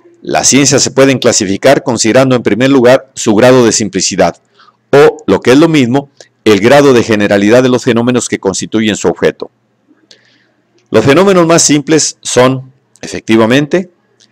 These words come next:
los más generales, y los fenómenos simples y generales son también los que se pueden observar más fácilmente. Por esto, graduando la ciencia según un orden de simplicidad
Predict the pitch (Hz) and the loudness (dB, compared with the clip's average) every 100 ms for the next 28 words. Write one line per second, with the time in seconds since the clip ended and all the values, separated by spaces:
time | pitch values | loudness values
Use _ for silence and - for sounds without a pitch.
0 | _ - 127 123 139 - 113 92 82 - | _ -2 0 2 0 0 -2 -2 -2 -6
1 | - - _ _ _ _ _ _ 113 104 | -14 -14 _ _ _ _ _ _ 0 0
2 | 101 110 131 143 131 151 139 135 - 147 | 0 0 2 0 0 -2 0 -2 -2 -2
3 | 151 143 135 143 143 135 135 117 127 131 | 0 2 0 0 -4 -2 -2 0 -2 -4
4 | 117 95 104 - - 131 123 113 - 95 | -6 -4 -4 -4 -2 0 0 -2 -2 0
5 | 113 110 104 113 107 98 87 87 - 85 | 0 0 -2 -2 -2 -2 -6 -8 -8 -16
6 | _ _ _ _ _ _ _ _ _ - | _ _ _ _ _ _ _ _ _ 0
7 | 139 147 175 202 _ _ _ _ - 101 | 2 0 -2 -6 _ _ _ _ -4 0
8 | 98 135 185 180 151 - 143 151 143 123 | 2 2 2 2 2 0 -2 -2 -2 -2
9 | 117 127 120 123 113 95 87 92 92 - | 0 0 0 0 -2 -4 -4 -6 -6 -4
10 | 98 113 | 0 0